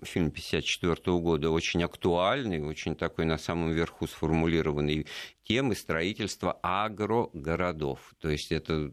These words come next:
так сказать, смычка города и деревни, это, это большая идеологического звучания программа, и связана, как мне всегда казалось, вот тоже с именем Никиты Сергеевича Хрущева, который эти планы агрогородов вынашивал еще вот в годы жизни Сталина последней. Так ли это?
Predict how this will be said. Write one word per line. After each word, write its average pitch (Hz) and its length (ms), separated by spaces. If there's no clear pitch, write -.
так - 120
сказать, - 320
смычка 117 580
города 90 420
и 85 120
деревни, 104 580
это, 92 220
это 80 400
большая 110 500
идеологического 90 1300
звучания 78 580
программа, 92 680
и 90 80
связана, 135 460
как 104 180
мне 98 140
всегда 90 320
казалось, 92 500
вот 87 140
тоже 87 180
с - 140
именем 85 320
Никиты 82 320
Сергеевича 80 480
Хрущева, 120 480
который 87 420
эти 82 320
планы 78 360
агрогородов 76 800
вынашивал 76 580
еще 78 240
вот 80 180
в 76 100
годы 76 300
жизни 73 320
Сталина 67 460
последней. - 580
Так - 300
ли - 160
это? 85 180